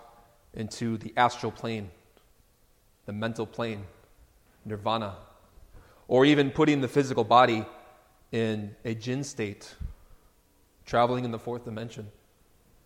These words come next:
Things that Samael Aun Weor writes extensively about, in which, when people read, become inspired,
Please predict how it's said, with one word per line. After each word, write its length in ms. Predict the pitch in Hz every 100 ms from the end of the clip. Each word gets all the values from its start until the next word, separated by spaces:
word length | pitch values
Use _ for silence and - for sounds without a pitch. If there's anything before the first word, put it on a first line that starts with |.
| _ _ -
Things 280 | - 175 160
that 420 | 143 127 - -
Samael 560 | - 139 139 139 139 131
Aun 140 | 131
Weor 320 | 120 123 123 117
writes 500 | 123 123 - - - _ _ _ -
extensively 580 | 120 - 139 147 131 113
about, 320 | 104 98 - - _ _ _
in 120 | 139 151
which, 320 | 156 - - -
when 100 | 139
people 280 | 170 143
read, 380 | 123 165 139 127 - - - _ _ _
become 200 | 139 151
inspired, 640 | 127 - - 139 107 110